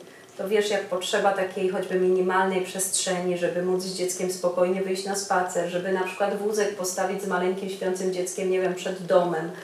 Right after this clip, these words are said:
W normalnych warunkach na ulicach Rzymu to jest niemożliwe, a tam tak było. Nigdy nie zamykałam drzwi na klucz, nigdy nie zamykałam samochodu. Samochód zostawał przed, y, mieszkaniem z otwartymi oknami. Nie było żadnego problemu. Wysoki mur, który odgradza od,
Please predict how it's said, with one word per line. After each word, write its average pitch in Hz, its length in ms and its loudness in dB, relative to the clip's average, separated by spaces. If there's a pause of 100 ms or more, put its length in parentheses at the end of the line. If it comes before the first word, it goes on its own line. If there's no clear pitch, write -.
(440)
W 180 240 -10
normalnych 190 500 4
warunkach 190 460 2
na 196 100 0
ulicach 190 340 2
Rzymu 190 280 0
to 214 60 0
jest 233 140 0
niemożliwe, 269 560 0
a 196 80 0
tam 208 220 2
tak 240 180 -2
było. 196 340 2
Nigdy 190 260 -2
nie 185 260 2
zamykałam 180 600 -2
drzwi 175 220 -4
na 170 160 -4
klucz, 160 340 -8
nigdy 185 260 0
nie 180 80 0
zamykałam 180 400 -4
samochodu. 175 560 0
Samochód 180 420 -4
zostawał 185 460 0
przed, 180 300 -2
y, 175 280 -4 (360)
mieszkaniem 180 720 0
z - 100 -2
otwartymi 190 560 -2
oknami. 170 480 -2
Nie 180 120 0
było 220 200 2
żadnego 220 340 0
problemu. 226 460 2
Wysoki 220 460 0
mur, 226 400 0 (100)
który 220 260 4
odgradza 202 720 2
od, 196 260 -2